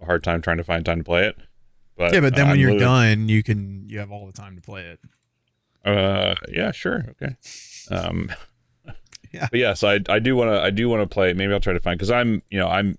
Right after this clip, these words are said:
Speaker 1: in the city pretty much all next week, and then I'm, I'm
Speaker 2: Get
Speaker 1: in
Speaker 2: your
Speaker 1: Japan
Speaker 2: Steam Deck,
Speaker 1: for a
Speaker 2: boss.
Speaker 1: full
Speaker 2: Just
Speaker 1: week.
Speaker 2: get it
Speaker 1: So.
Speaker 2: on P C.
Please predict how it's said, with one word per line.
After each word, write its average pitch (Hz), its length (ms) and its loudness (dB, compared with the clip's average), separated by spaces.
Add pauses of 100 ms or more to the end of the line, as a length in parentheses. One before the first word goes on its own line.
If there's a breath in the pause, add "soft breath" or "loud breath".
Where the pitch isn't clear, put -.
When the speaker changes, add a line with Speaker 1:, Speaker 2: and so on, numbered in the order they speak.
Speaker 1:
in 107 120 -4
the 98 80 2
city 104 300 0
pretty 98 220 -6
much 82 160 -2
all 90 160 2
next 85 260 -4
week, 87 200 -2
and 82 100 -8
then 82 120 -4
I'm, 82 400 -4
I'm 87 100 -2
Speaker 2:
Get - 60 4
Speaker 1:
in - 60 4
Speaker 2:
your 82 80 0
Speaker 1:
Japan 82 240 -2
Speaker 2:
Steam 113 100 2
Deck, 101 160 2
Speaker 1:
for 73 60 -6
a 73 60 -2
Speaker 2:
boss. 104 140 0
Speaker 1:
full 80 100 2
Speaker 2:
Just - 20 -2 (100)
Speaker 1:
week. 76 60 -6
Speaker 2:
get 123 120 -2
it 127 60 -6
Speaker 1:
So. 76 100 -2
Speaker 2:
on 78 80 -4
P 123 100 -6
C. 113 320 -6